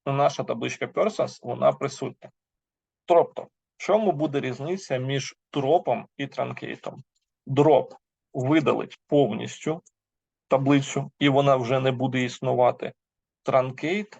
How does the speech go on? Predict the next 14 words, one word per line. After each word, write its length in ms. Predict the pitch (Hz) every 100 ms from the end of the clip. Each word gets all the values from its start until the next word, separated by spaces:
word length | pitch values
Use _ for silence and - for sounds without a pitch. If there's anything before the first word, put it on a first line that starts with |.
| -
лише 560 | 131 131 - 143 170 -
її 500 | 120 117 107 131 143
очистить, 800 | 139 135 - 131 117 - 120 - -
усе, 400 | 131 - 135 175
що 180 | - 113
в 40 |
ній 260 | 120 135 127
зберігається. 760 | 117 127 117 110 - - - - _ _ _ _ _
Ще 220 | - 127
раз, 200 | - -
дроп 380 | 131 135 127 -
видаляє 500 | 123 113 110 127 165
таблицю, 560 | 170 185 208 208 - 165 _ _ _
транкейт 680 | - 139 120 113 139 165 175